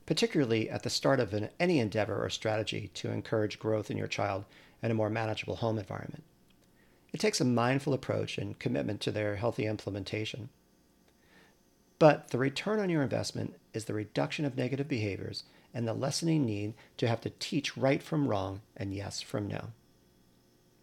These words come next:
From verywellfamily dot com, in an article entitled, "Why Does Consistency Matter in Parenting?" by Jill Cedar,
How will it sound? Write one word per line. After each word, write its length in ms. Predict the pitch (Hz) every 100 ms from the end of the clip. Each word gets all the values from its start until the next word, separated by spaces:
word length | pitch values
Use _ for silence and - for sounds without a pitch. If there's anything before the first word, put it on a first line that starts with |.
| _ _ _ _ _ _ - - - -
From 260 | - 135 131
verywellfamily 800 | 165 185 151 143 135 113 120 117
dot 220 | 104 -
com, 300 | 98 95 107
in 120 | 110
an 100 | 107
article 360 | 110 113 113 101
entitled, 460 | 98 104 101 101 - - _ _
"Why 180 | 117 143
Does 160 | 165
Consistency 680 | - 131 - 127 - 107 107
Matter 360 | 101 101 98
in 120 | 101 101
Parenting?" 540 | 110 107 - - 110 - _
by 160 | - 98
Jill 220 | 95 117
Cedar, 440 | 113 - 110 98